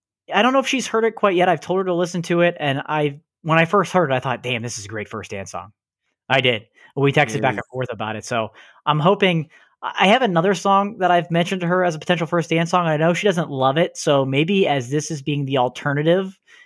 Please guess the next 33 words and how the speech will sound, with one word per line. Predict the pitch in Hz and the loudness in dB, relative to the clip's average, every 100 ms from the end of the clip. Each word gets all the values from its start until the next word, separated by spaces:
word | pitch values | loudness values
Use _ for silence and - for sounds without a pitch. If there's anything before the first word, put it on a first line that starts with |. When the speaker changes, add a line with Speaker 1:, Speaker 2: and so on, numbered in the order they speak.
| _ _ 170 | _ _ 0
Speaker 1:
it'll | 147 147 | 0 4
automatically | 143 143 139 139 143 147 | 2 4 2 2 0 0
be | 151 | 0
better. | 147 143 151 165 - _ _ | 2 2 2 -2 -8 _ _
Uh, | 127 123 123 120 120 120 | -2 0 2 2 0 -2
but | 117 123 | -2 -2
I | 123 | -2
think, | 135 123 123 | -2 -6 -6
uh, | 120 117 | -6 -6
w-, | - 143 143 147 | -8 -16 -16 -4
we'll | 170 | 0
be | 185 | 4
hoping | 170 165 135 | 4 2 -2
for | 117 123 | -2 -4
that. | 113 104 - | -4 -6 -8
We'll, | 131 | -10
we'll, | 131 131 | -8 -6
we're | 147 143 151 | -6 -2 -2
gonna | 143 | 2
definitely | 156 151 147 | 0 0 -2
make | 139 | -2
a | 117 | -4
solid, | - 147 139 139 | 0 2 4 2
solid | - 135 123 | 0 0 0
effort | 120 123 - | -2 -8 -10
to | 123 | -8
make | 117 | -6
this | 123 - | -8 -8
one. | 117 113 104 _ - - - | -4 -4 -6 _ -20 -16 -6
Um, | 113 110 107 - | -2 -2 -4 -2
it's | 151 147 - | 0 0 -2
so | - - 131 120 | -4 0 2 2
good. | 110 98 | -2 -8